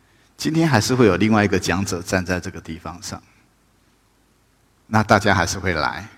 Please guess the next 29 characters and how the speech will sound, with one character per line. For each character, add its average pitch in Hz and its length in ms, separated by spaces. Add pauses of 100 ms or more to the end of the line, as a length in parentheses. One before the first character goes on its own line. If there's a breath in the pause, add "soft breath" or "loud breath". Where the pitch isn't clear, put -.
(140)
还 92 140
是 104 100
会 104 160
花 98 260
两 87 160
百 87 140
多 85 180
块 90 380
来 92 160
听 90 220
演 82 180
讲。 - 180 (1400 loud breath)
所 - 160
以 175 40
我 131 80
觉 113 160
得 113 100
人 104 500 (600)
真 135 160
的 135 100
不 104 140
要 117 120
把 92 180
自 107 140
己 85 140
想 80 280
得 80 120
太 92 240
重， - 320